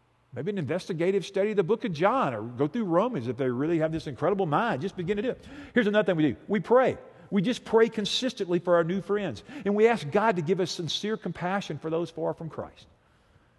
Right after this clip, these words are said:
Just about a week ago, I was reading that scripture, and God began to do something new in my heart.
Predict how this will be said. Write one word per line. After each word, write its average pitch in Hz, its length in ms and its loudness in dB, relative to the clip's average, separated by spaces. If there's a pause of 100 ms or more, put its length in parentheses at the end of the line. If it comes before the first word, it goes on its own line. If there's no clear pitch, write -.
(380)
Just 208 280 -4
about 185 220 6
a 170 60 2
week 170 200 2
ago, 135 240 4
I 127 80 4
was 123 140 -2
reading 143 240 -2
that 131 160 -8
scripture, 113 460 -8 (1300)
and 135 120 -6
God 147 300 0
began 131 240 -2
to 123 60 -6
do 120 120 -6
something 117 320 -10
new 127 140 -8
in 120 60 -10
my 123 100 -10
heart. 113 320 -8